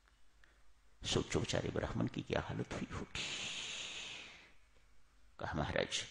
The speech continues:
यही है सब कुछ, ये पोथी समेत आप ले लीजिएगा।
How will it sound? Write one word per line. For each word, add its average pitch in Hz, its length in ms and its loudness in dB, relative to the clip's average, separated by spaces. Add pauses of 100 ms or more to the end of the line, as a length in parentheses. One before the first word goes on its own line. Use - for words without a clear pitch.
(920)
यही 92 240 6
है 80 140 2
सब - 280 0
कुछ, - 280 -4 (280)
ये 104 60 6
पोथी - 420 2
समेत - 480 2
आप - 160 -6
ले 82 100 10
लीजिएगा। - 560 -2